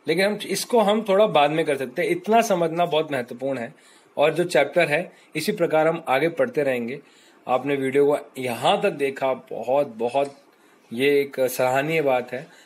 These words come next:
अभी नए बैच स्टार्ट हो रहे हैं, नई नई वीडियो स्टार्ट हो रही हैं। जो पुरानी वीडियोज़ आपको उनको टाइम से देखना है, एग्जाम्स के टाइम शुरू हो गए हैं, वापस स्कूल खुल गए हैं, तो अपना ध्यान भी रखना है,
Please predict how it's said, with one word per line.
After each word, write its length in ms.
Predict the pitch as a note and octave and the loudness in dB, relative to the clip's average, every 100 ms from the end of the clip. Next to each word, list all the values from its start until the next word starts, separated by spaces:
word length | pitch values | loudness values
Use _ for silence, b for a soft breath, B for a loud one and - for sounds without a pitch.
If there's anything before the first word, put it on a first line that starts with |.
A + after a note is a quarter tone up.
| B | B
अभी 180 | B2+ E3 | -2 0
नए 220 | D#3 D3+ | 2 2
बैच 220 | D#3 D3+ | 4 2
स्टार्ट 360 | D3+ - C#3 D3 | 0 2 4 4
हो 100 | C#3+ | 0
रहे 160 | C#3 C#3 | 0 -2
हैं, 160 | C#3+ | -2
नई 160 | C3+ B2+ | -2 -2
नई 140 | C3+ | -2
वीडियो 260 | B2+ B2 C#3 | -4 -2 -2
स्टार्ट 340 | - B2+ C3 | 2 0 0
हो 80 | B2+ | -2
रही 140 | B2+ | -4
हैं। 220 | B2 B2+ C#3+ B B B - | -6 -8 -10 B B B -6
जो 120 | B2+ D#3+ | -2 0
पुरानी 420 | D3 C3 D3+ F3+ | 2 4 4 2
वीडियोज़ 320 | D#3+ D3 D3+ | 0 0 2
आपको 280 | C#3 C3+ C3+ | 2 2 -2
उनको 160 | C3+ C#3+ | -2 0
टाइम 260 | B2+ A#2+ | 0 0
से 140 | B2 C3+ | -2 -4
देखना 380 | A#2+ A2 C3 C3 | -4 -4 -4 -4
है, 200 | B2 C#3 b b b | -6 -12 b b b
एग्जाम्स 480 | B2 B2 C3 C#3 C#3+ | -2 2 2 2 -2
के 100 | C#3 | 0
टाइम 240 | C3 C3 | 2 2
शुरू 240 | B2+ C3+ C3+ | 0 0 0
हो 140 | B2 | 0
गए 120 | B2+ | 0
हैं, 120 | B2 B2+ | -2 -2
वापस 340 | A2+ A#2+ A#2+ | -2 -4 -10
स्कूल 280 | - B2+ C3 | -10 -6 -6
खुल 200 | B2+ A#2+ | -6 -4
गए 120 | A2+ | -4
हैं, 180 | A#2 C#3+ | -6 -6
तो 100 | C#3 | -6
अपना 220 | B2 B2 | -6 -6
ध्यान 320 | A2+ A2 A#2 B2+ | -8 -6 -6 -4
भी 80 | |
रखना 280 | B2 A2 A2+ | -6 -6 -10
है, 200 | A2+ C3+ | -12 -14